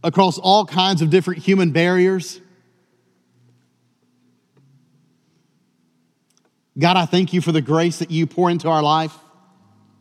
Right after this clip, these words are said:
as a community of faith and our lives individually through the gospel. Do your work in us, Holy Spirit. Draw us back to you.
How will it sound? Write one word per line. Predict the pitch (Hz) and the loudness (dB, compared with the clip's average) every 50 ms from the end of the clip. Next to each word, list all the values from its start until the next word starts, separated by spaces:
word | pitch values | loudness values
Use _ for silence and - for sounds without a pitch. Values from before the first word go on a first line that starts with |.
| _ _ _ _ _ _ _ _ _ _ _ _ _ _ _ _ _ _ - | _ _ _ _ _ _ _ _ _ _ _ _ _ _ _ _ _ _ -4
as | - 156 147 | -2 -2 -2
a | 165 | -2
community | - - 165 165 180 185 180 170 170 | -2 0 0 2 2 2 4 2 2
of | 156 - | 0 0
faith | - 170 160 165 165 156 - | 0 0 0 0 0 0 -2
and | 151 147 | -2 -2
our | 143 143 | 0 2
lives | 143 151 156 160 151 143 | 2 4 2 2 2 0
individually | 160 151 143 139 151 135 139 151 151 143 139 - - - _ _ | 0 0 0 0 0 0 0 0 0 -2 -2 -6 -12 -20 _ _
through | - 165 165 147 | 0 2 2 2
the | 151 | 2
gospel. | 139 147 139 131 - - - 117 101 - _ _ _ _ _ _ _ _ _ _ _ _ _ _ _ _ _ _ _ _ _ _ _ _ _ _ _ _ _ _ _ _ _ _ _ _ _ _ _ - _ _ _ _ _ _ _ _ _ _ _ _ _ _ _ _ _ _ _ 185 185 185 _ _ _ _ _ _ _ _ _ _ _ _ _ _ _ _ _ _ _ _ _ _ _ _ _ _ _ _ _ _ _ - | 0 -2 -2 -4 -6 -12 -18 -18 -20 -20 _ _ _ _ _ _ _ _ _ _ _ _ _ _ _ _ _ _ _ _ _ _ _ _ _ _ _ _ _ _ _ _ _ _ _ _ _ _ _ -20 _ _ _ _ _ _ _ _ _ _ _ _ _ _ _ _ _ _ _ _ _ _ _ _ _ _ _ _ _ _ _ _ _ _ _ _ _ _ _ _ _ _ _ _ _ _ _ _ _ _ _ _ _ -2
Do | 131 180 214 | 2 2 4
your | 214 202 | 4 4
work | 175 160 190 202 185 - | 2 2 2 0 0 -2
in | 170 147 | -2 -4
us, | 147 131 - - - - | -4 -6 -8 -12 -14 -10
Holy | - 151 147 143 127 | -6 -4 -2 -2 -4
Spirit. | - - - 151 135 120 117 _ _ _ _ _ _ _ _ _ _ _ _ _ _ _ _ _ _ _ _ _ _ _ _ _ _ _ _ _ _ _ _ _ _ _ _ _ - - - _ _ _ _ _ _ _ _ _ - | -6 -12 -16 -16 -16 -16 -18 _ _ _ _ _ _ _ _ _ _ _ _ _ _ _ _ _ _ _ _ _ _ _ _ _ _ _ _ _ _ _ _ _ _ _ _ _ -20 -20 -20 _ _ _ _ _ _ _ _ _ -12
Draw | 113 147 170 175 | -4 -2 0 0
us | 160 - - | -2 -4 -6
back | 123 151 160 156 - - | -6 -6 -6 -6 -8 -12
to | - - | -20 -20
you. | 120 | -20